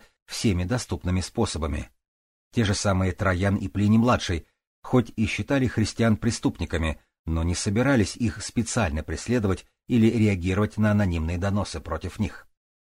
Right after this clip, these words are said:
Суду подлежали только конкретные обвинения,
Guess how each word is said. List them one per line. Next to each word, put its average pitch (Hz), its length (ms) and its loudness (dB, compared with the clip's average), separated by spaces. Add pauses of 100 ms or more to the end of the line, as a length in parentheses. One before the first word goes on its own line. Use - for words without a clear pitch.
(500)
Суду 104 400 2
подлежали 113 540 4
только 117 340 0
конкретные 113 640 2
обвинения, 87 580 2